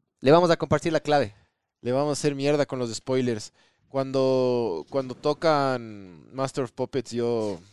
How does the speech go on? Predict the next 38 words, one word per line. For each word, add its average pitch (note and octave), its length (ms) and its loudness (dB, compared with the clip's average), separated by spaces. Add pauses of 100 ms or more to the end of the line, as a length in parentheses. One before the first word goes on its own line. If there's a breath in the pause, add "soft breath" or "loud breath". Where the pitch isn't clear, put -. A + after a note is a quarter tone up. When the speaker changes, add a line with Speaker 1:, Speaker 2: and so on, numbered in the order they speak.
(140)
Speaker 1:
Pero F3+ 100 8
¿sabes G#3+ 260 6
qué? A3+ 100 4
Speaker 2:
me G#3+ 120 8
Speaker 1:
Para F3 160 6
mí, - 100 2
Speaker 2:
emocioné C#3 360 0
de C#3 80 0
sobremanera, A#2 760 -2
Speaker 1:
para F3 160 4
Speaker 2:
sí. E3+ 60 0
Speaker 1:
mí F#3 120 2
ese G3+ 200 2
fue F3+ 400 6
el, D#3 240 8 (140)
el C#3+ 180 6
pico. B2+ 500 2
Eso, D#3+ 280 6
para D3+ 180 6
mí E3 80 -2
eso D#3+ 120 -4
fue D#3+ 120 0
lo D3+ 80 6
que D#3 100 2
más D3 180 4
me D#3 100 -6
gustó C3+ 240 -2
de C#3 100 6
toda D3+ 220 6
la C3+ 120 6
puta C#3+ 220 2
serie, C#3+ 180 4
desde B2+ 160 4
el B2 60 2
inicio C#3 240 2
al C#3+ 60 0
final, C3 260 2
loco. - 320 0